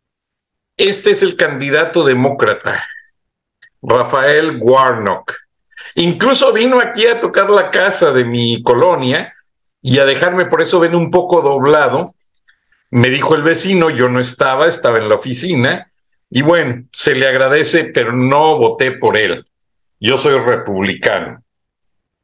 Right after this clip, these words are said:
Pero vean cuánta publicidad ha repartido Warnock.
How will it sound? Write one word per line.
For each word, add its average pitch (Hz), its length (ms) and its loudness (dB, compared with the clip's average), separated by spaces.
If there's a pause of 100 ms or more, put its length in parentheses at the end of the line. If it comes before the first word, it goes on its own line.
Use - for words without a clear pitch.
(480)
Pero 151 240 2
vean 233 640 -2
cuánta 220 680 0
publicidad 151 880 0
ha 135 140 -2
repartido 127 720 -4
Warnock. 127 680 0